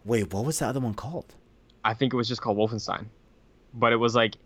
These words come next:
Speaker 2: slightly different tone. Like, it was kind of a soft reboot.
Speaker 1: Was it by Machine Games, too?
Speaker 2: I'm not sure, but I don't think it did as well.
Speaker 1: Huh.
Speaker 2: Clearly, if we're questioning it.
Speaker 1: Interesting.
Speaker 2: But, sorry, continue.
Speaker 1: Yeah, yeah, I feel that, I feel that. Well, uh,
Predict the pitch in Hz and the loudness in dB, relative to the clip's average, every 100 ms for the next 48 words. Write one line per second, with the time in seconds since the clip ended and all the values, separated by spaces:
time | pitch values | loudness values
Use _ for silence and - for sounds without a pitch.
0 | - _ - - 120 127 143 139 143 - | -20 _ -14 -2 2 4 2 0 -2 -2
1 | 135 135 139 131 113 123 - 135 143 131 | 0 2 2 0 0 0 0 0 0 0
2 | - 120 113 113 110 113 131 135 - 104 | 4 2 2 -2 -2 0 0 -2 -4 2
3 | 123 113 113 120 - 123 98 110 117 - | 4 6 6 6 2 2 2 0 0 -2
4 | 117 196 _ - - - - 117 147 185 | -4 -4 _ -20 -20 -20 -8 0 2 2
5 | - 156 147 101 110 117 117 135 143 147 | 0 -2 -2 -2 2 4 6 4 4 0
6 | 139 131 120 107 104 92 107 - _ _ | 2 0 0 0 2 0 -2 -14 _ _
7 | - - - 165 104 - - - _ - | -20 -8 -2 0 -2 -8 -20 -20 _ -20
8 | - 120 107 95 98 - - - - 110 | -6 0 0 0 -6 -12 -20 -16 -4 -4
9 | - 104 104 - - 113 104 - 101 98 | -2 -4 -6 -16 -6 -4 -4 -6 -8 -8
10 | 87 - - 131 - 98 82 78 - 113 | -10 -16 -10 -8 -6 -8 -10 -8 -2 -2
11 | - - - 117 98 - 117 107 101 156 | -2 -12 0 2 2 0 0 2 8 12
12 | 160 113 123 110 95 95 92 131 143 - | 12 12 8 6 2 2 8 12 12 12
13 | - - 120 127 | -4 2 10 12